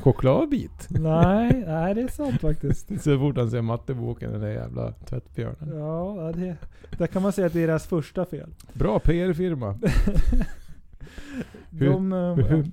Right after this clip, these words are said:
Speaker 1: men hur ska vi göra den här ännu mer, vet du, ehm, populär? Jag vet inte. Ska vi testa att sätta på en svastika på han? <laughs>
Speaker 2: <laughs> Ja, kanske. De, det kanske låg där och skvalpa på
Speaker 1: Mm.
Speaker 2: i det, i det, i det stadiet.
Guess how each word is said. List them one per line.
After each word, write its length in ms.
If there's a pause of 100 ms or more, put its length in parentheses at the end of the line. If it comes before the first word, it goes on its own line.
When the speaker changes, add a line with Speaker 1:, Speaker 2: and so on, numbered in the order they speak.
Speaker 1:
men 140
hur 160
ska 140
vi 60
göra 160
den 80
här 200
ännu 220
mer, 260
vet 180
du, 320
ehm, 420 (200)
populär? 480
Jag 80
vet 120
inte. 280
Ska 100
vi 60
testa 320
att 60
sätta 200
på 160
en 60
svastika 520
på 180
han? 100 (440)
<laughs> 80 (200)
Speaker 2:
<laughs> 640
Ja, 120 (160)
kanske. 540 (760)
De, 260
det 160
kanske 280
låg 260
där 80
och 80
skvalpa 460
på 180
Speaker 1:
Mm. 300
Speaker 2:
i 240
det, 380 (120)
i 80
det, 160
i 300
det 220
stadiet. 400